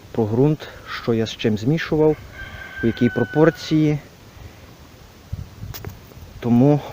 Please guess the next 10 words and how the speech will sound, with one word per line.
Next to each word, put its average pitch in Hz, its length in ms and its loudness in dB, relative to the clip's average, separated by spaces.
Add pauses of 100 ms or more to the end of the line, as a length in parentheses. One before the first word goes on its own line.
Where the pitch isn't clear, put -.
продовжуємо 113 760 2 (460)
роботу. 95 500 -4 (1300)
Так, 104 160 -6 (100)
повернувся 113 640 4
до 101 140 2
свого 104 380 4
робочого 101 600 0
місця. 160 600 2 (960)
Заготовлений 104 720 2
стаканчик 160 840 2